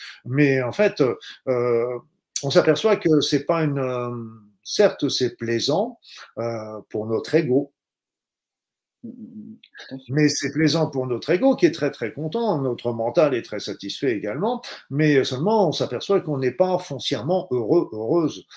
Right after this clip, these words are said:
Speaker 1: à l'intérieur de nous. Donc c'est important de, de, de réfléchir à ça. Et j'avais vu sur Internet un petit, un petit dessin qui était humoristique, mais qui montrait bien, euh, c'était la question.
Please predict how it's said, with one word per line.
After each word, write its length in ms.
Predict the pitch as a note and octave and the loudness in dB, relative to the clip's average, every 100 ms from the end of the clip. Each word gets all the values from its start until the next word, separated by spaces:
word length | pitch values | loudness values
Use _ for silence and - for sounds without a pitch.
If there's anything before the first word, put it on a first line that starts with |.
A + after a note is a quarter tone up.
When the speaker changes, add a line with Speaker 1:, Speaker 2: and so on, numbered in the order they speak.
| - - | -20 -6
Speaker 1:
à 140 | B2 | -4
l'intérieur 380 | A#2+ G#2 D#3+ A#2+ | -4 -4 -2 -2
de 100 | G#2+ | -6
nous. 180 | F2+ D2 | -10 -8
Donc 160 | D#3 | -4
c'est 180 | D#3 - | -2 0
important 460 | F#3+ F#3 - G#3+ G3 | 2 2 0 0 0
de, 320 | C3 A#2 G2+ - - - - | 0 -2 -6 -10 -14 -14 -8
de, 640 | A2 D3+ D3+ D3+ D3 D3 C#3 B2+ _ _ _ _ _ _ - | 4 8 10 10 8 6 2 -8 _ _ _ _ _ _ -2
de 60 | |
réfléchir 460 | D3+ F3+ F#3 E3 D#3 | 0 2 2 2 2
à 80 | C#3 | 2
ça. 160 | B2+ | 2
Et 40 | A#2 | 0
j'avais 260 | C#3+ D#3+ | 0 0
vu 180 | E3+ A#3 | -2 -4
sur 200 | - C#3+ | -4 -4
Internet 540 | B2+ C#3+ C3 F3+ F#3 | -2 -2 -2 -2 -2
un 120 | C3+ A#2+ | -4 -6
petit, 340 | - B2 G2 - - - | -6 -6 -6 -12 -16 -8
un 120 | C3 | -4
petit 180 | B2+ D3+ | -2 0
dessin 360 | D3 - F3+ | 0 0 -2
qui 100 | D#3 | -2
était 440 | C3+ C#3+ C3 B2 - _ - | -2 0 2 0 -4 _ -12
humoristique, 720 | B2 B2 C3 D3 - G3+ - | -6 -2 0 -2 -4 -6 -4
mais 260 | C3 A#2+ A2 | -4 -4 -8
qui 160 | - | -8
montrait 360 | A2+ A2 - C3 | -10 -10 -8 -8
bien, 320 | F#2+ D3+ F3+ | -6 -6 -4
euh, 160 | A#2+ B2+ | -4 -6
c'était 440 | - G#2+ F3 F#3 - _ - | -10 -2 2 2 -2 _ -2
la 140 | - | -2
question. 600 | D3+ - D3 C3 - - | -2 -4 -2 -2 -6 -16